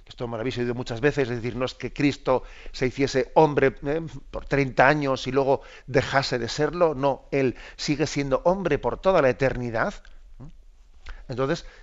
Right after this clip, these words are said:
digamos que, eh, el reino de Dios no solo co-, no solo es cosa de el más allá, sino también de el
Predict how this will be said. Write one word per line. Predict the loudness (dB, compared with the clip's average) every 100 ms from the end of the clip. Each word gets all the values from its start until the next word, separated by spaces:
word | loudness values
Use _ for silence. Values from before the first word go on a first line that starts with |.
| -10
digamos | -4 -2 -2 -2
que, | 0
eh, | -2 -2 -8 -10 -4
el | -2 0
reino | 0 4
de | 4
Dios | 4 2
no | -2
solo | -2 -2 -2
co-, | -4
no | -6
solo | 0 0
es | 0
cosa | -2 0 2
de | 2 0 -12 -20 -20 -2
el | 0 2
más | 0 0
allá, | 0 0 -2 -6 -14
sino | -8 -6 -6
también | -6 -6 -4 -4 -8
de | -6 -4 -2
el | -4 -4